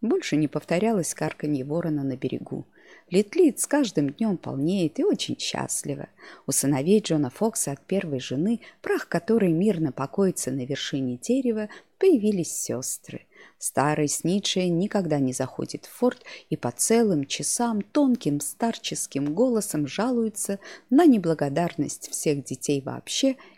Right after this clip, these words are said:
и своей дочери Лит-Лит в частности.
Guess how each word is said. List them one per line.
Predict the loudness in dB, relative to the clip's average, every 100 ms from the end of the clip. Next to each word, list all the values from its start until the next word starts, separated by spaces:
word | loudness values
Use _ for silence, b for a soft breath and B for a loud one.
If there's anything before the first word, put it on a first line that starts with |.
| B
и | -2
своей | 0 0 2 4 4
дочери | 2 0 -2 -2 -2
Лит-Лит | -4 -6 -6 -8 -10
в | -10
частности. | -8 -6 -8 -10 -10 -12 -14